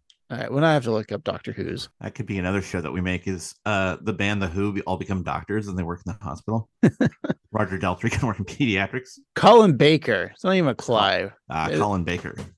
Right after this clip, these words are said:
Speaker 1: Yeah, he was the sixth Doctor. Okay. Yeah, he would like Colin Baker.
Speaker 2: Yeah.
Speaker 1: Steve, who's your favorite Doctor?
Speaker 2: Demento.
Speaker 1: They're gonna say Acula.
Speaker 2: Acula's good too.
Speaker 1: All right, uh, but fun clip altogether, Steve.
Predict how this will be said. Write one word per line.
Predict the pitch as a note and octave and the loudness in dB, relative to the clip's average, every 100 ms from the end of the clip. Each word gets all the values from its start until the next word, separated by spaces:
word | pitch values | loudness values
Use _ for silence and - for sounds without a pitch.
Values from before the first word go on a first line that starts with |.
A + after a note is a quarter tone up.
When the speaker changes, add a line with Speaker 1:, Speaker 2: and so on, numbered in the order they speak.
| _ | _
Speaker 1:
Yeah, | E3 | 2
he | C3+ F3 | 6 8
was | F#3 D#3 | 8 6
the | D3 | 2
sixth | - B2+ - | 0 -2 -2
Doctor. | G#2 G2+ A#2 G2 | -4 -4 -10 -12
Okay. | D#3+ D#3+ - - A#2 _ _ - | -8 -6 -6 -8 -10 _ _ 4
Yeah, | A#3+ D#3 | 6 6
he | G#3 | 6
would | A#3+ B3 A#3+ | 10 12 10
like | D#3+ C3+ - | 10 4 2
Colin | - B2+ G#2+ G#2 | 0 2 2 0
Baker. | G2+ G#2+ - E2+ A2 - - | -4 -6 -10 -12 -12 -16 -2
Speaker 2:
Yeah. | D#3 F2+ - - _ _ _ | 0 0 -4 -16 _ _ _
Speaker 1:
Steve, | - D#3 | 2 6
who's | C3+ D3 | 8 8
your | C3+ | 6
favorite | C#3+ A2 G2+ | 4 0 0
Doctor? | - - - - - _ - | -2 -2 -6 -8 -8 _ -4
Speaker 2:
Demento. | A2 F#2+ G2 B2 D#3 D#3 - - - | 0 0 0 0 0 -2 -8 -16 -4
Speaker 1:
They're | G#2+ | -2
gonna | G2+ | -2
say | G#2+ A#2+ | -2 0
Acula. | B2 - A2 E2+ - - _ - | 0 -2 -4 -4 -6 -12 _ -8
Speaker 2:
Acula's | - - A#2 G#2+ B2 | -8 -4 -4 -4 -6
good | - A#2 | -4 -4
too. | G#2 F2+ - _ - | -4 -6 -8 _ 2
Speaker 1:
All | A3+ | 6
right, | F3 A2 A2+ | 6 6 4
uh, | C3+ C3+ C3+ C3 C3 B2+ | 4 2 4 4 4 4
but | C3 F3 | 4 4
fun | E3+ C#3+ | 4 2
clip | B2 G#2+ | -2 -4
altogether, | G#2+ G2 A2+ E2+ - | -6 -6 -10 -10 -10
Steve. | - - | -10 -12